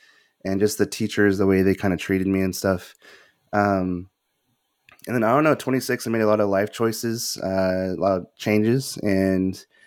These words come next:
I started reading, you know, fifty books a year, then it became two hundred, then two hundred fifty. And then I always, you know, I'm always reading something in a different format at all times,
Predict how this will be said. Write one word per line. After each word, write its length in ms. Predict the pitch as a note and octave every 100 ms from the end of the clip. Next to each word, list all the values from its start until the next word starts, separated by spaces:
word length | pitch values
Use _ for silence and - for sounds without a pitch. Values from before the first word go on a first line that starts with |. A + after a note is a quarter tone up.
| _ _ _ _
I 60 | G2+
started 300 | - G#2 G2+
reading, 440 | G2+ G#2 G#2 G#2 G2+
you 40 |
know, 80 | F#2+
fifty 220 | - G#2+
books 260 | G#2 G2 G2
a 60 |
year, 320 | F#2+ G#2 G#2+
then 140 | G#2+ G2
it 40 |
became 340 | F#2 - G2 F#2+
two 200 | G#2+ G#2+
hundred, 480 | G#2 G2+ G2+ G2+ F#2+
then 120 | F#2
two 120 | G#2+
hundred 140 | F#2+
fifty. 540 | - G2+ - G2+ G2 - _ _ - - _ _ _ _ -
And 100 | G2
then 360 | F#2+ F#2+ F2+ -
I 140 | G2+
always, 500 | G2 G2 - - - -
you 60 |
know, 100 | G#2+
I'm 180 | F#2+ F#2+
always 240 | G2+ G#2 G2+
reading 200 | G2+ G2
something 260 | G#2 G#2
in 60 | G2
a 60 |
different 260 | F#2 F#2+ F2
format 480 | - G2+ G2 F#2+ F#2 - -
at 60 |
all 160 | F#2+ F#2+
times, 640 | - F#2+ F#2+ G2+ F#2+ -